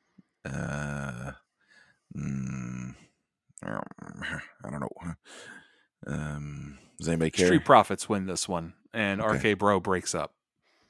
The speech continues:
Speaker 1: Oh, yeah. I sort of, look, I kn-, I know that lots of folks aren't into, uh, Riddle, and I get it.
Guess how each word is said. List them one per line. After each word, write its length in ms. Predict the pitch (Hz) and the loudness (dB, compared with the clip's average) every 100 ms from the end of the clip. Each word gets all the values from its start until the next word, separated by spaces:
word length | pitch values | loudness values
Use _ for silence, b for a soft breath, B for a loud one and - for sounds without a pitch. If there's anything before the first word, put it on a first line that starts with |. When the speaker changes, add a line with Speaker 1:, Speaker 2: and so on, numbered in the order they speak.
| _ - | _ -6
Speaker 1:
Oh, 420 | 160 135 101 101 110 _ _ b b b _ | 0 4 4 2 -2 _ _ b b b _
yeah. 460 | 107 104 101 98 98 b b b b _ | 0 2 4 2 -2 b b b b _
I 60 | - | 2
sort 260 | 147 208 165 | 6 6 4
of, 40 | - B B B B B - | 0 B B B B B 4
look, 200 | 104 - _ - | 4 4 _ -8
I 160 | - 92 | 0 2
kn-, 140 | 98 - _ 85 | 2 -2 _ 0
I 80 | |
know 240 | 90 87 87 | 4 6 6
that 200 | 82 78 _ _ _ | 4 2 _ _ _
lots 220 | 85 82 - | 0 0 0
of 40 | |
folks 320 | - 82 - | 2 2 2
aren't 220 | 85 80 - | 0 0 0
into, 680 | 80 80 - 87 80 78 76 | -2 -2 0 2 4 4 4
uh, 220 | 73 73 - - | 2 0 -4 0
Riddle, 400 | 85 82 80 - | 4 4 2 -2
and 160 | - 87 | -4 0
I 80 | 85 | 0
get 240 | 78 80 | 4 4
it. 160 | 80 | 4